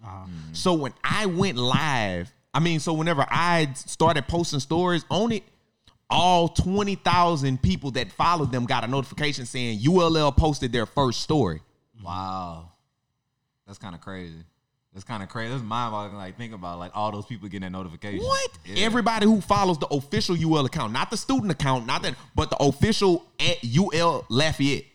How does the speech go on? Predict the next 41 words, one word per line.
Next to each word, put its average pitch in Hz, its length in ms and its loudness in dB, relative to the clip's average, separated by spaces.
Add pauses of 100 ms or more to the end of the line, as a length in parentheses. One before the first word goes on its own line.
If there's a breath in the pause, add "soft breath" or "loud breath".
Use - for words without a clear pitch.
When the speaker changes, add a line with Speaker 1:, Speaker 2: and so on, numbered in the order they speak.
Speaker 2:
Blue 110 220 -10
check. 95 300 -12 (800)
Speaker 3:
Yeah, 156 180 2
Speaker 2:
Yeah, 131 220 2
Speaker 3:
like, 139 280 0
Speaker 2:
yeah, 107 360 -8
Speaker 3:
like, 135 160 -2
Speaker 2:
yeah. 127 80 -6
Speaker 3:
like, 139 140 -2
it 180 80 4
was 208 140 2
serious. 247 460 2
So, 185 320 6
Speaker 2:
Yeah. 165 140 4
Speaker 3:
so, 170 560 2
um, 165 400 0
but 165 260 0 (760)
it 170 80 0
was 165 260 2
only 185 260 2
because, 156 380 0
like, 131 240 -2 (100)
I 127 140 -2
tried 160 360 0
because 135 500 0 (260)
they've 160 200 2
never 160 300 2
let 165 180 2 (100)
anybody 156 400 2
taken 147 260 -2
over 131 220 2
that 123 160 0
account 147 320 0
before 92 280 -4
because 95 240 -6
that's 135 200 -2
Speaker 2:
Mm-hmm. - 140 -2
Speaker 3:
the 101 60 0
official 123 800 0
school 165 400 2
account. 139 300 -4